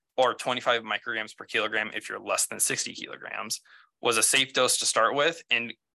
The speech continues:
adding, going and increasing doses from there was a safe practice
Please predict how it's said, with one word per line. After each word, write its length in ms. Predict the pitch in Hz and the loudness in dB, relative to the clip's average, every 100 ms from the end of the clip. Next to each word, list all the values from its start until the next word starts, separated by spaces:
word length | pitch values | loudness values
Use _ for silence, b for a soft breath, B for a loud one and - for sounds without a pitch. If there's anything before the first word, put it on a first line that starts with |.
| _ - | _ -2
adding, 320 | 117 127 139 | 0 -2 -2
going 320 | 127 127 127 | 0 2 0
and 160 | 123 123 | -4 -6
increasing 400 | 113 127 120 120 | -6 -2 -2 -2
doses 300 | 107 - 117 | -2 -2 -2
from 180 | 117 110 | -6 -2
there 260 | 110 127 | 0 2
was 140 | 120 110 | 2 -2
a 80 | |
safe 300 | 107 120 110 | 0 0 0
practice 680 | - 104 - 127 151 - | -2 -4 -4 -2 0 -2